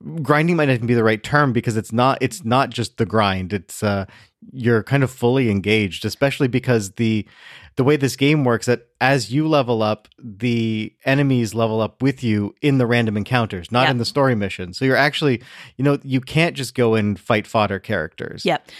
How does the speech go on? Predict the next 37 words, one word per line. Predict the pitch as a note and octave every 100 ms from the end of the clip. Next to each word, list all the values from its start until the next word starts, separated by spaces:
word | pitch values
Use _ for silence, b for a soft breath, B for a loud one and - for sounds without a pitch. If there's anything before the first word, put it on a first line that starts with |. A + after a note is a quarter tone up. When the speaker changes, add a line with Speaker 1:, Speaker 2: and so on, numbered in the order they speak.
| B B B B
Speaker 2:
I | A3
mean, | B3+ A#3+
I | A3+
wonder | A#3+ C4
if | D4 C#4+ -
part | - F3+ F3+
of | F#3
the | G3
reason | F#3 G3+ G#3 G#3
they | F3+
assume | F3 - F3 E3+
that | F3+ E3+
we'll | E3+
do | E3 E3
this | G3+ G#3+
is | F3+ E3+
because | F3 - - F#3 F3 - b b -
even | A#3 A#3+
as | G#3+
I | F#3
said, | A#3 C#4
quite | A3+ F3+
late | F#3 F3
in |
the | F3+
game, | E3+ B3+ A3+ G#3 -
you're | F3+ F3+
getting | E3+ G#3 G#3 G3+ F#3 -
new | F3+ G3+ A3 G#3+ G3 F3 b b b _
story | - - A3+ A#3+
characters | - F3 D#3+ E3 D#3+
introduced | G3 G3 D3+ A3 F3
to | B2+
your | C3
Speaker 1:
Mm-hmm. | B2
Speaker 2:
party | C#4 G3+ D#3+ - b b b
who | G#3+ G#3 G#3 G#3